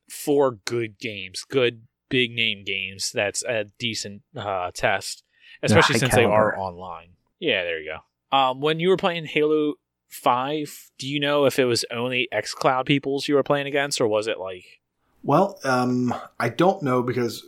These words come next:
Speaker 3: Prue invited me in, but it looked like it was basically anything. Uh, now, when I was playing Killer Instinct, it did have options in the game to choose from, um, cross-play and cross,
Speaker 1: That's where I was going with
Speaker 3: um,
Speaker 1: that.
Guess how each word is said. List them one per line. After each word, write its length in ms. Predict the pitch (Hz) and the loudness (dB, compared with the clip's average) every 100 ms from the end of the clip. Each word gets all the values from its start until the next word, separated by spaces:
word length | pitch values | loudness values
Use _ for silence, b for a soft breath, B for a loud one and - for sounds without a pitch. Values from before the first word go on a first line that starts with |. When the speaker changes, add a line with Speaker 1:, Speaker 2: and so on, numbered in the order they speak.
| - | -18
Speaker 3:
Prue 260 | - 160 156 | 0 4 6
invited 400 | 139 139 127 117 | 6 4 2 2
me 260 | 117 110 120 | -2 0 0
in, 240 | 139 156 | 2 0
but 180 | 127 117 | -2 0
it 120 | 117 | 2
looked 320 | 113 151 151 143 | 4 4 2 0
like 560 | 131 123 104 - 104 _ - | 2 2 0 -18 -20 _ -6
it 80 | 113 | -4
was 160 | 104 | -4
basically 400 | - 117 - 110 | 0 -2 0 -2
anything. 440 | 101 101 98 87 98 B B - | 0 -2 -4 -6 -8 B B -2
Uh, 180 | 110 110 | 0 2
now, 140 | 123 | 2
when 80 | 123 | 2
I 40 | |
was 80 | 120 | -2
playing 220 | - 127 | 0 0
Killer 280 | 123 156 131 | 2 4 4
Instinct, 420 | 147 - 185 165 | 4 2 0 -2
it 200 | 165 147 | -2 -2
did 140 | 151 151 | 0 2
have 180 | 139 123 | 2 4
options 420 | 127 - 127 - | 2 0 -4 -2
in 180 | 139 131 | -2 0
the 80 | |
game 340 | 117 120 120 110 | 0 0 0 -2
to 120 | 110 | -4
choose 440 | 101 - 113 110 - | 0 0 2 0 -2
from, 560 | - 107 107 104 98 b b b b _ - | 2 2 4 2 -2 b b b b _ -2
um, 680 | 98 95 92 90 87 87 - - | 0 2 0 -2 -4 -6 -8 -14
cross-play 920 | - 120 - - 185 180 180 175 175 | 0 0 0 0 4 4 6 4 0
and 380 | - 113 117 110 | -8 -6 -4 -6
cross, 600 | - 117 113 110 - - | 0 4 6 6 2 0
Speaker 1:
That's 100 | - | 0
where 120 | 98 | 2
I 60 | 92 | 2
was 120 | 90 | 2
going 260 | 107 101 98 | 0 -2 -4
with 140 | 98 | -4
Speaker 3:
um, 100 | 95 | -6
Speaker 1:
that. 80 | 101 | -8